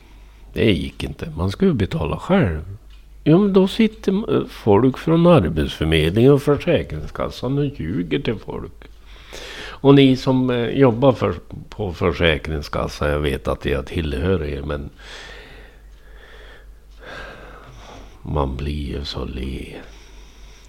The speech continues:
på, på att bara vara som en köttpåse.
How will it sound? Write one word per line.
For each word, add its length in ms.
på, 340
på 540
att 420
bara 640
vara 960
som 360
en 140
köttpåse. 1120